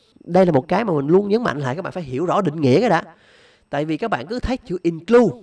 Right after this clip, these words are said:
thì cái gì các bạn cũng include, các bạn cái gì cũng muốn bao gồm vô hết. Sai. Các bạn phải xác định rõ là cái use case đó nó thuộc về luồng chính hay luồng phụ. Nếu như nó thuộc về luồng chính thì các bạn sẽ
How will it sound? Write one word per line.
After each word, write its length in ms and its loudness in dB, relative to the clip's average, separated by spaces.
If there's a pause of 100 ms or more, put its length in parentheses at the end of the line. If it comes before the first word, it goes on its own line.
(100)
thì 120 -10
cái 160 -6
gì 340 -2
các 100 -6
bạn 180 -12
cũng 180 -18
include, 480 -8
các 120 -14
bạn 240 -14
cái 100 -16
gì 300 -12
cũng 140 -12
muốn 140 -16
bao 180 -10
gồm 260 -8
vô 100 -8
hết. 140 -4 (320)
Sai. 340 0 (720)
Các 120 -4
bạn 180 -2
phải 120 -4
xác 160 -8
định 240 -6
rõ 320 -4
là 340 0
cái 240 -10
use 260 -6
case 200 6
đó 380 4
nó 280 -10
thuộc 360 -4
về 160 -6
luồng 280 -6
chính 440 -6
hay 160 -10
luồng 240 -10
phụ. 420 -2 (1200)
Nếu 220 4
như 300 4
nó 80 -2
thuộc 380 -4
về 120 -2
luồng 200 -4
chính 360 0 (220)
thì 220 -6
các 180 -10
bạn 320 -12
sẽ 360 -10